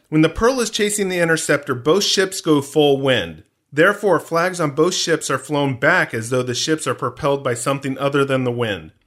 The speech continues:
When a ship is driven by the wind, the flags will be flown in the direction of the wind, which is in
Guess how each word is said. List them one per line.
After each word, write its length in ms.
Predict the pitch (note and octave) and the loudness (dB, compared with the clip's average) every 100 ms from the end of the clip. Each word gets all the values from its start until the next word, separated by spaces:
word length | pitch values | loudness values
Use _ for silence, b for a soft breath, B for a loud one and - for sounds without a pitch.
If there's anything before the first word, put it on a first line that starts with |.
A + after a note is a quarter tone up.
| _ _ - | _ _ -4
When 140 | C3+ | -4
a 40 | |
ship 300 | C3 - F3+ | 0 0 0
is 120 | D#3 C3 | -2 2
driven 340 | D3+ C#3+ C3 | 2 2 0
by 240 | B2+ F3+ G3+ | 2 2 2
the 100 | F3 | 0
wind, 460 | C3+ A2 G2+ A2 | 0 0 -4 -6
the 80 | A#2+ | -10
flags 400 | - C#3+ D3 D3 | -4 -2 -2 -4
will 60 | C#3 | -6
be 120 | B2+ | -8
flown 320 | A#2+ C#3+ D3 | -6 -4 -2
in 100 | D3 | -2
the 60 | C3 | -2
direction 440 | A#2+ B2+ D#3 - E3 | -2 -2 -2 -4 -4
of 80 | |
the 100 | D3+ | -2
wind, 300 | B2 A#2 A2+ | -2 -2 -4
which 200 | A2 G#2+ | -6 -10
is 80 | A2+ | -10
in 120 | G#2+ | -12